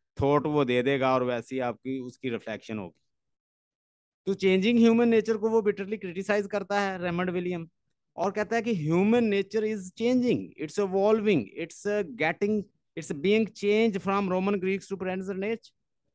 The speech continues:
रोमन ग्रीक से अब तक जो ट्रेजेडी है वो अपनी शेप वैसी नहीं रख सकी,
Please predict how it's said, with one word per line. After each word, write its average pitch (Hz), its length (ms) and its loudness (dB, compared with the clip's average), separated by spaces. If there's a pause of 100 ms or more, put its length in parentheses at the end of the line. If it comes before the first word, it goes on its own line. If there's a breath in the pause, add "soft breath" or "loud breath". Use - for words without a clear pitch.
(300)
रोमन 175 400 2
ग्रीक 214 300 -4
से 233 180 0
अब 208 260 -2
तक 226 140 0
जो 202 200 0
ट्रेजेडी 180 480 -2
है 208 160 6
वो 208 180 4
अपनी 214 320 2
शेप 202 440 0
वैसी 175 340 -4
नहीं 170 220 -4
रख 131 200 -6
सकी, - 320 -16